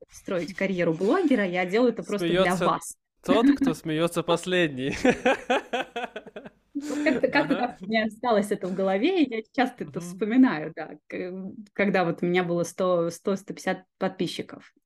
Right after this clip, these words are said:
Speaker 1: И,
Speaker 2: Мгм.
Speaker 1: а, я также вела разговорный клуб для студентов, а, всех, а, курсов и подготовительного факультета,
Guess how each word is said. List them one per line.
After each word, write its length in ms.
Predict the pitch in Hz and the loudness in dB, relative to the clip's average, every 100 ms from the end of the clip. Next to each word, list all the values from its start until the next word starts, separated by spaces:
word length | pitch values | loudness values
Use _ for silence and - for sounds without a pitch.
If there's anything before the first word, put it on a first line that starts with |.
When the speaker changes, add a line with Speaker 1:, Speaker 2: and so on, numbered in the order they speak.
| - | -6
Speaker 1:
И, 440 | 220 240 240 233 | 0 2 2 2
Speaker 2:
Мгм. 140 | 226 - | 2 2
Speaker 1:
а, 540 | 185 180 180 175 170 - | 0 2 0 0 -2 -6
я 340 | - 214 339 | -2 0 2
также 320 | 294 285 247 | 4 4 4
вела 240 | 226 226 233 | 2 2 2
разговорный 560 | 202 185 180 240 226 | 0 -2 -2 0 0
клуб 440 | 208 190 190 277 - | -2 -4 -4 -4 -8
для 420 | 196 180 175 175 | -8 -6 -4 -6
студентов, 800 | - 208 180 202 202 180 180 - | -6 -4 0 0 0 -4 -8 -8
а, 380 | 180 180 - 170 | -6 -4 -4 -6
всех, 500 | - 180 170 - - | -4 -2 -2 -4 -6
а, 140 | 165 | -4
курсов 600 | - 339 381 - 240 220 | 0 0 0 -6 -6 -4
и 40 | 202 | -4
подготовительного 720 | 180 175 180 180 180 165 165 | -4 -2 -2 -2 -2 -2 -2
факультета, 600 | - 196 - 349 359 | -6 -8 -2 -2 0